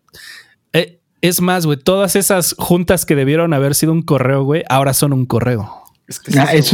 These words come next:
Speaker 2: güey.
Speaker 3: bien chingón porque
Speaker 1: Güey,
Speaker 3: te vas dando
Speaker 1: está
Speaker 3: cuenta de lo
Speaker 1: toda madre,
Speaker 3: innecesario.
Speaker 1: güey. Sí, güey.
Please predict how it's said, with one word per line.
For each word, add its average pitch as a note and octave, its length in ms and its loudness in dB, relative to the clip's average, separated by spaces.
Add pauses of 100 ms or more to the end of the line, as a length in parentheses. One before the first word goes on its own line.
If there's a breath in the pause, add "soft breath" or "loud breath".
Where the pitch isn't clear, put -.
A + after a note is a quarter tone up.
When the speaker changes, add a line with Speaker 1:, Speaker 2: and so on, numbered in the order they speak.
Speaker 2:
güey. - 20 4
Speaker 3:
bien D3+ 140 4
chingón C3 340 2
porque F#3+ 160 4
Speaker 1:
Güey, G3 80 2
Speaker 3:
te B2 80 2
vas B2+ 180 4
dando D#3+ 160 4
Speaker 1:
está C#3 60 2
Speaker 3:
cuenta C3 360 2
de A#2 40 2
lo A#2 160 2
Speaker 1:
toda B2+ 120 4
madre, B2 120 2
Speaker 3:
innecesario. A#2 600 2
Speaker 1:
güey. - 100 -18 (640 loud breath)
Sí, F3 100 2
güey. A#2+ 260 -2